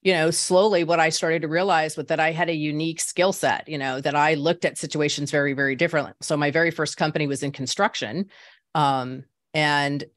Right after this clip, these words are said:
I started to realize that my problem solving was completely outside of anything that was, like,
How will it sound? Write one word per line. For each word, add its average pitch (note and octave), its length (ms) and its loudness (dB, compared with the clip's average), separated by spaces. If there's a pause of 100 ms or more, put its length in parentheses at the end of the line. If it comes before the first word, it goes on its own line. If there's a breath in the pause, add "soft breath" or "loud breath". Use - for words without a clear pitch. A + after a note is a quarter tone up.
(160)
I C#3+ 140 0
started D#3+ 420 0
to D3+ 100 -2
realize D3+ 920 2
that C#3+ 400 0 (280)
my D3+ 340 0
problem D#3 600 0
solving G#3 760 0 (180 loud breath)
was D#3+ 240 0
completely E3+ 840 0
outside E3 480 2
of D3+ 100 -4
anything D#3+ 400 -2
that D3 160 0
was, D3 340 -2
like, D3+ 400 0